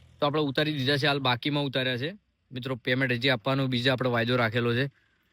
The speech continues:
તો મિત્રો, તમે જોઈ શકો છો કે તમારે એક થેલીથી જે પણ સિમેન્ટની દાન કરવું, તો મિત્રો, ફટાફટ કહેજો. કેમ કે મિત્રો, આજે રાત્રે આપણે કામ ચાલુ કરવાનું છે, રા-, દિવસે કામ આપણે પૂરું કરવાનું છે ખાસ કરીને. તો મિત્રો, જેટલું બનેલું જલ્દીથી આપણે તેમના માટે અલગ અલગ ડિપાર્ટમેન્ટ બનાવીને જલ્દીથી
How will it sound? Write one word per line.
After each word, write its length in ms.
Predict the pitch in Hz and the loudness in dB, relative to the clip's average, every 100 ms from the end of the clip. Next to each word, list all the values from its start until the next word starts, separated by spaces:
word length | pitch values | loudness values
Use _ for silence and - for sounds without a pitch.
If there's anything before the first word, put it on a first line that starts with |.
| _ - | _ 0
તો 100 | 175 | 2
મિત્રો, 340 | 160 180 180 | 4 4 4
તમે 200 | 170 165 | 4 2
જોઈ 160 | 147 160 | 2 2
શકો 280 | 160 156 | 2 4
છો 120 | 151 156 | 4 2
કે 100 | 151 | 0
તમારે 320 | 143 147 151 | 0 0 -2
એક 320 | - 123 165 | -4 -4 -4
થેલીથી 440 | - 160 160 151 | -2 -2 -2 -4
જે 140 | 143 143 | -4 -4
પણ 160 | 165 | -6
સિમેન્ટની 420 | 156 147 151 147 151 | -8 -6 -6 -6 -4
દાન 240 | 135 147 | -4 -4
કરવું, 240 | 143 147 | -4 -4
તો 100 | 143 | -6
મિત્રો, 220 | 143 139 143 | -8 -8 -8
ફટાફટ 360 | 135 147 147 | -4 -4 -4
કહેજો. 200 | 147 143 | -6 -6
કેમ 180 | 151 165 | -4 -4
કે 60 | 165 | -4
મિત્રો, 240 | 160 160 | -2 -2
આજે 200 | 151 160 | 0 0
રાત્રે 320 | 135 139 175 | 0 0 2
આપણે 200 | 175 151 | 2 0
કામ 220 | 156 147 | 0 0
ચાલુ 240 | 143 135 156 | 0 -2 0
કરવાનું 280 | 156 151 143 | -2 -2 -4
છે, 80 | |
રા-, 320 | 135 131 - 139 | -4 -8 -8 -4
દિવસે 320 | 143 151 110 - - - | -2 0 0 -4 -20 -6
કામ 220 | 139 143 | -2 0
આપણે 180 | 139 147 | 0 -2
પૂરું 300 | 131 135 147 | -4 -2 -2
કરવાનું 360 | 143 143 147 139 | 0 0 0 0
છે 80 | |
ખાસ 240 | 135 135 135 | 0 0 0
કરીને. 260 | 143 170 - - - | -2 -2 -8 -18 -10
તો 60 | 147 | -6
મિત્રો, 220 | 139 147 | -4 -2
જેટલું 260 | 131 117 151 | -2 -2 -2
બનેલું 320 | 143 160 165 | 0 0 0
જલ્દીથી 360 | 139 139 185 180 | 0 2 2 2
આપણે 320 | 175 170 175 | 2 2 0
તેમના 260 | 151 151 160 | 0 0 0
માટે 420 | 156 147 160 165 | 0 0 0 0
અલગ 300 | 165 143 147 | -2 -2 -2
અલગ 260 | 151 139 | -2 -4
ડિપાર્ટમેન્ટ 440 | 139 135 147 147 147 | -6 -2 -2 0 -2
બનાવીને 400 | 135 147 143 143 | -2 -2 -2 -4
જલ્દીથી 640 | 117 120 123 139 139 139 | -6 -6 -4 -4 -4 -4